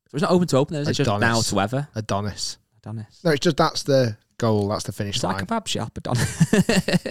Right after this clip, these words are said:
Speaker 1: <laughs>
Speaker 2: Yeah. No, there's, there's big changes need to be made. I've put timber on. And I,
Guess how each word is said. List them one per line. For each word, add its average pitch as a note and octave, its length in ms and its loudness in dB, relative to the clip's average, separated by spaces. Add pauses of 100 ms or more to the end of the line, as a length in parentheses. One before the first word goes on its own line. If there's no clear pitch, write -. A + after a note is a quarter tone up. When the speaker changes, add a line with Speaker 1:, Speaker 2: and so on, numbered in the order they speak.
(640)
Speaker 1:
<laughs> - 400 -12 (400)
Speaker 2:
Yeah. A2 260 2 (160)
No, A#2+ 160 4
there's, B2 200 4
there's C#3 400 0 (480)
big C#3+ 160 4
changes B2 340 2
need A2+ 160 0
to - 80 -6
be A2 60 -2
made. F2+ 380 -4
I've G2+ 120 -10
put B2 200 4 (320)
timber G2+ 320 -2
on. F2+ 140 -2 (200)
And C#3+ 120 2
I, C#3 80 4